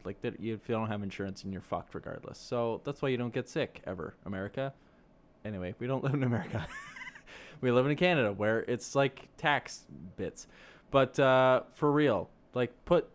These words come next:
animals on that shit. You gotta fucking tag your dogs or cats or whatever 'cause they fucking want money for that. Like, man, just don't. <laughs>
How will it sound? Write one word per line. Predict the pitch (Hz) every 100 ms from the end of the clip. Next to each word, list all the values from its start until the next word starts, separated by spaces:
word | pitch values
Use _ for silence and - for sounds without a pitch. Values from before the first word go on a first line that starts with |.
| - _
animals | 127 127 110 104
on | 98
that | 95 92
shit. | - -
You | 120
gotta | 143 147
fucking | - 151 147 123
tag | - 139 143 131
your | 113
dogs | 104 113 120 113 110
or | 95
cats | - 120 110 - -
or |
whatever | 98 107 110 107
'cause | - 107 98
they | 104 104
fucking | - - 101 107 101 101
want | 101 107
money | 101 107 107
for | -
that. | 95 104 107 - _ - - - - -
Like, | 165 180
man, | 175 175 - - - - - -
just | - 196 - -
don't. | 95 92 - - -
<laughs> | -